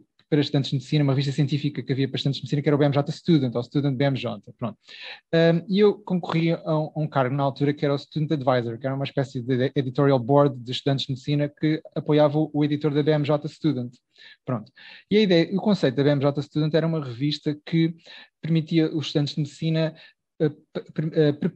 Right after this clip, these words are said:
per-, per-, permitia preparar os alunos de medicina para mais tarde se, se serem capazes de, digamos, de digerir e, e consumir, eh, revistas científicas, não é? Se, eh, digamos, para,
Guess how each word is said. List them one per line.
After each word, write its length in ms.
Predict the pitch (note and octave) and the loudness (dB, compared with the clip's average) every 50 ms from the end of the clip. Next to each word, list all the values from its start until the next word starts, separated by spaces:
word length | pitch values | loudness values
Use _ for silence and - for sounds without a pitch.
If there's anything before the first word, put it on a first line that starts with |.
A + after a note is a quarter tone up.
| - _ | -6 _
per-, 100 | - F3 | -6 -6
per-, 180 | E3+ - F#3+ - | -4 -6 -8 -6
permitia 320 | - F3+ F#3 F#3 F#3 G3+ | 0 2 2 2 2 2
preparar 460 | F3 - F3 - G3 F#3 E3+ D#3+ D#3 D3 | 0 0 -2 0 2 4 6 6 6 4
os 320 | D3+ D3 D#3+ D3+ C#3 C#3+ | 4 2 0 0 0 2
alunos 240 | D#3 E3+ F#3 D#3+ C#3 | 2 2 2 0 0
de 60 | C#3 | -2
medicina 400 | D3 C3 - - D#3 D#3+ E3 D#3+ | -4 -6 -6 -6 -4 -4 -4 -4
para 180 | - - D#3+ D#3+ | -2 0 0 2
mais 260 | D#3 D#3 D#3 D3+ - | 2 2 0 0 -2
tarde 340 | - D#3 D#3 D#3 D#3+ D#3 D#3 _ - - - - _ _ - - - | 0 0 2 2 0 -2 -4 _ -20 -20 -20 -20 _ _ -20 -20 -20
se, 540 | - - - - F3+ E3+ E3 E3 D#3+ E3 - - | -20 -20 -10 -4 -2 0 0 2 0 -2 -4 -8
se 160 | E3 - - - | -16 -20 -8 -2
serem 180 | - F3 F3 | -2 -2 -2
capazes 400 | D#3+ E3+ - E3 D#3+ D3+ C3+ C#3 | 0 0 4 4 4 4 2 -2
de, 140 | C#3 D3 D3 | -4 -2 0
digamos, 280 | D3 D3 D#3+ D3+ C3 B2 | 0 2 0 0 -2 -4
de 80 | B2+ | -6
digerir 460 | B2 B2+ D3+ C#3 C3+ C#3+ C#3+ D3+ D#3 | -6 -6 -4 -4 -2 0 0 0 0
e, 320 | D3+ D#3 - - C#3+ C3 - - | 0 -2 -4 -6 -8 -8 -8 -8
e 60 | E3 | -6
consumir, 560 | - - D#3 C#3 - - - D3+ D3+ D3+ D3 | -2 0 0 0 -2 -2 0 2 2 2 2
eh, 220 | D#3+ D3+ C#3+ D3 C#3+ | 2 2 2 0 0
revistas 360 | C3+ C3+ D3+ D3 - - - | 0 -2 -4 -4 -4 -6 -6
científicas, 600 | - D#3+ C#3+ - D3+ C#3 - D3 - C3+ C3 A#2+ | -4 -2 -2 -2 -4 -4 -4 -4 -4 -2 -2 -2
não 100 | B2+ B2 | -2 -2
é? 120 | B2+ C3+ | -2 -2
Se, 180 | C#3 - - - - | -4 -6 -10 -10 -8
eh, 100 | B2 A#2+ | -6 -4
digamos, 240 | A#2 B2 C3 C3 - | -2 -2 -2 -4 -6
para, 400 | - - B2 B2 A#2+ B2 C3+ | -4 -2 0 0 0 0 -4